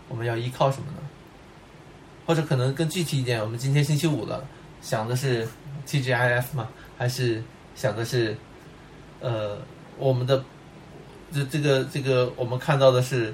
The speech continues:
我们要回到了，呃，神，这个与弟兄姐妹的团体当中，呃，一同的敬拜神的那种心里面的盼望、安慰得到，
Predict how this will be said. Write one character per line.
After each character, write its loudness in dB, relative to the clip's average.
我 -10
们 -4
要 6
回 -2
到 4
了， 2
呃， -6
神， -4
这 -4
个 0
与 -6
弟 0
兄 4
姐 -2
妹 -2
的 -4
团 -4
体 -4
当 -4
中， -4
呃， -2
一 -4
同 -2
的 0
敬 0
拜 6
神 -4
的 -4
那 0
种 -4
心 0
里 0
面 -6
的 -6
盼 -2
望、 0
安 0
慰 0
得 -2
到， 4